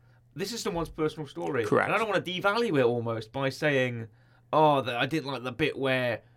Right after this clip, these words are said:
Speaker 1: they showed the comparison of him and his brother shouting at each other. They
Speaker 2: Yeah.
Speaker 1: showed the audio of the Christmas fight, da, da, da, da."
Speaker 2: Yeah.
Speaker 1: Stuff like that.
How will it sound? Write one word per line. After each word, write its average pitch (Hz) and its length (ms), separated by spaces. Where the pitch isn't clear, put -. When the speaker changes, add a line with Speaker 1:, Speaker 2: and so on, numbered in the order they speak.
Speaker 1:
they 139 140
showed 151 280
the 139 80
comparison 139 720
of 120 140
him 139 180
and 127 80
his 127 100
brother 123 240
shouting 139 380
at 92 80
each 104 180
other. 123 200
They 110 80
Speaker 2:
Yeah. 135 160
Speaker 1:
showed 135 100
the 131 100
audio 131 380
of 117 160
the 117 60
Christmas 139 500
fight, 127 400
da, 131 180
da, 113 100
da, 135 240
da." 120 100
Speaker 2:
Yeah. 92 200
Speaker 1:
Stuff - 340
like 117 160
that. 123 220